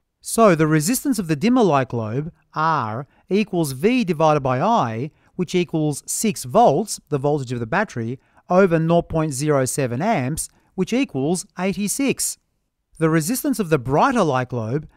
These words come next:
equals V over I equals six volts divided by nought point three two amps, the current running through it, which equals only nineteen. The dimmer light globe has a higher resistance,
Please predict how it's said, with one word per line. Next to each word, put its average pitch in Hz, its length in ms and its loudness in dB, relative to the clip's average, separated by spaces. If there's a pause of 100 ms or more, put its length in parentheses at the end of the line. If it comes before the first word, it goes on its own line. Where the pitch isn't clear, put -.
(140)
equals 156 420 -2
V 151 320 0
over 131 340 0
I 113 380 -6 (160)
equals 151 500 -4
six - 320 -2
volts 170 460 2
divided 151 380 2
by 139 200 0
nought 139 300 -2
point 135 240 -4
three 127 240 -6
two 254 320 0
amps, 120 400 -4 (220)
the 135 80 -8
current 143 340 -2
running 127 240 -2
through 214 280 2
it, 139 200 -4 (300)
which - 180 -4
equals 175 560 -2
only 190 300 0
nineteen. 202 840 0 (520)
The 147 160 0
dimmer 277 320 2
light 165 260 2
globe 147 220 0
has 151 180 -2
a 160 80 0
higher 185 580 2
resistance, 147 840 -2